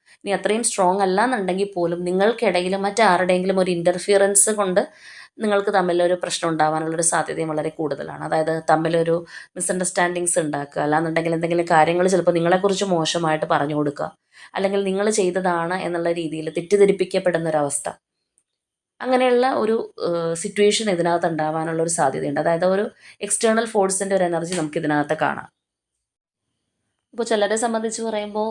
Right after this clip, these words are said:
നിങ്ങളുടെ ഒരു കോമൺ ഫ്രണ്ടിൽ നിന്നായിരിക്കാം നിങ്ങൾക്ക് ഇങ്ങനെയുള്ളൊരു അനുഭവം ഉണ്ടാകുന്നത്. ചിലരാണെന്നുണ്ടെങ്കിൽ ഇപ്പോൾ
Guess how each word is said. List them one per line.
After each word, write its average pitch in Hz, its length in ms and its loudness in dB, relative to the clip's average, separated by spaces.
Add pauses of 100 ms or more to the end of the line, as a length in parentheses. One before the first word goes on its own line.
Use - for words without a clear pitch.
(100)
നിങ്ങളുടെ 185 400 0
ഒരു 190 120 0
കോമൺ 180 360 2
ഫ്രണ്ടിൽ 175 420 0
നിന്നായിരിക്കാം 180 640 0
നിങ്ങൾക്ക് 170 260 -8
ഇങ്ങനെയുള്ളൊരു 160 420 -2
അനുഭവം 156 280 -2
ഉണ്ടാകുന്നത്. 151 420 -2
ചിലരാണെന്നുണ്ടെങ്കിൽ 165 760 -2
ഇപ്പോൾ 170 180 -2